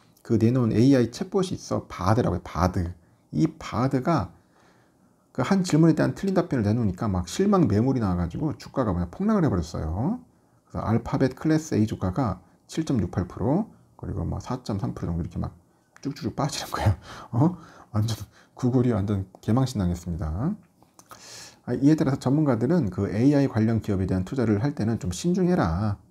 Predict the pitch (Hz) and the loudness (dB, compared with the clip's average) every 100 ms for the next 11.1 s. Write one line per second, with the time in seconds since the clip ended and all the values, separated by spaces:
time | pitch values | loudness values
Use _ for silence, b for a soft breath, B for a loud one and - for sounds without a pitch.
0 | _ - 123 113 92 107 110 82 82 78 | _ -8 -4 -2 -2 -4 -4 -4 -2 -4
1 | 82 B B B - 85 82 107 110 127 | -8 B B B -12 -8 -6 -6 -4 -4
2 | 120 143 165 85 82 - 127 120 151 92 | -2 -2 -2 -2 -2 -4 -4 0 0 -2
3 | - b b b b 95 113 127 120 110 | -6 b b b b -2 0 2 2 2
4 | 104 - 104 - - - 104 90 156 185 | 0 -2 -12 -10 -12 -4 -2 2 2 2
5 | - - - 101 - 156 139 - 80 85 | -6 -10 -4 -4 -2 -2 -2 -2 -4 -2
6 | 147 233 B B B _ - 127 143 135 | -2 -4 B B B _ -4 2 2 2
7 | 123 127 127 151 143 131 123 98 107 123 | -2 -2 -2 0 -2 0 2 2 2 0
8 | 110 107 101 98 95 87 92 143 - B | 0 0 0 0 0 0 0 -2 -4 B
9 | B B 80 90 107 107 107 110 95 - | B B -8 -4 -4 0 0 2 -2 -6
10 | 127 127 101 90 85 95 - 85 - 135 | -6 -2 0 0 0 -2 -4 -8 -4 -4